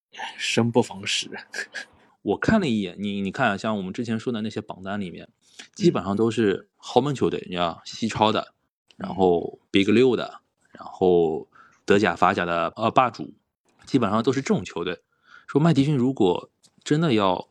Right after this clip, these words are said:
Speaker 2: 进国家队，然后入南门法眼的话，是不是想着能够转去豪门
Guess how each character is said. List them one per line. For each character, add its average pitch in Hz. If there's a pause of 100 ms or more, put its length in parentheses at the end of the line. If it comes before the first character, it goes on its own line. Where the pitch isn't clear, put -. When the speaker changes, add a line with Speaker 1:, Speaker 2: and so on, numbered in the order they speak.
Speaker 2:
进 110
国 101
家 110
队， 107
然 87
后 110
入 117
南 98
门 107
法 98
眼 95
的 85
话， 95
是 117
不 117
是 117
想 85
着 90
能 98
够 113
转 85
去 -
豪 95
门 117